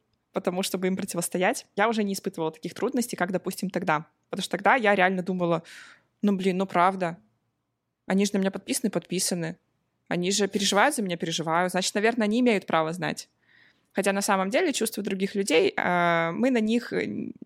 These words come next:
в основном никак влиять не можем, и ответственность тоже мы за них не несем. То есть мы не должны брать ответственность за чувства своих подписчиков. Они способны с ними справиться и самостоятельно. Ничего страшного, если они в какой-то момент профрустрируются.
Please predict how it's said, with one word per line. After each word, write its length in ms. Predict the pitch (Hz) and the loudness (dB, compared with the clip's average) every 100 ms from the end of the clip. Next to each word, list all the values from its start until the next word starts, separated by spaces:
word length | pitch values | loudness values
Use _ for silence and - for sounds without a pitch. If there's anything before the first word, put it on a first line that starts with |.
| _ | _
в 60 | 202 | -4
основном 480 | - 202 220 214 196 | -2 0 0 0 0
никак 300 | 196 220 - | -2 -2 0
влиять 260 | 196 196 | 0 0
не 60 | 202 | 0
можем, 320 | 240 349 214 | 0 2 0
и 100 | 196 | 0
ответственность 480 | 202 214 247 196 - | 0 0 -2 -4 -2
тоже 220 | 214 214 | -2 0
мы 80 | 185 | -2
за 100 | 180 | -2
них 200 | 190 - | -4 -2
не 60 | 185 | -2
несем. 400 | 190 170 160 - _ _ _ - _ _ _ - | 0 0 -2 -8 _ _ _ -20 _ _ _ -2
То 80 | 165 | 0
есть 240 | 170 - | 0 -2
мы 200 | 196 196 | 0 0
не 200 | 185 185 | 0 0
должны 300 | 196 196 269 | 0 0 0
брать 360 | 254 185 - - | 2 2 0 -4
ответственность 480 | - - 233 - 202 | -4 0 0 0 -2
за 60 | |
чувства 640 | 180 - - 208 185 170 - 202 | 0 -2 0 0 2 2 -2 -4
своих 260 | - - | -2 -2
подписчиков. 580 | 220 180 156 - - - _ _ _ _ _ - | -2 -2 -4 -6 -10 -14 _ _ _ _ _ -2
Они 160 | 185 | 0
способны 400 | 277 254 214 190 | 0 2 2 2
с 120 | 185 170 | -2 -4
ними 100 | 170 | -2
справиться 480 | - 254 277 - | 2 2 0 -2
и 60 | 202 | -2
самостоятельно. 640 | - 196 - 175 170 170 165 | -2 -4 0 0 0 -4 -6
Ничего 300 | 175 - 196 | -4 -2 -2
страшного, 420 | - 262 - 190 | 0 0 -2 -2
если 280 | 190 - 185 | -2 0 0
они 140 | 196 | 0
в 60 | - | -2
какой-то 300 | 180 190 180 | -4 -2 -2
момент 300 | 175 175 - | -2 -2 -4
профрустрируются. 880 | - 190 - 240 330 233 - - | -8 -8 -4 0 2 2 0 -4